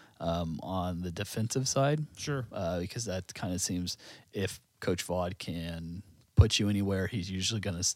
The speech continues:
Speaker 1: try you in the back.
Speaker 2: Yeah.
Speaker 1: Um, but we'll see how it goes.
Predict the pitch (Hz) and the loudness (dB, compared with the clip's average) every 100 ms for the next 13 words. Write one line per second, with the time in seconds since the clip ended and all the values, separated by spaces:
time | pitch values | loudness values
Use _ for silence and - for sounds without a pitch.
0 | - - 92 90 87 87 - - 98 87 | -2 0 2 2 0 -2 -6 -10 -8 -6
1 | 87 90 85 85 - - - - - 110 | -4 -4 -4 -6 -10 -18 -20 -14 -2 0
2 | 82 85 82 82 87 101 - - - - | 0 0 -4 -8 -10 -12 -18 -20 -20 -20
3 | - 87 95 107 120 104 104 101 104 - | -6 0 4 4 4 4 2 2 2 0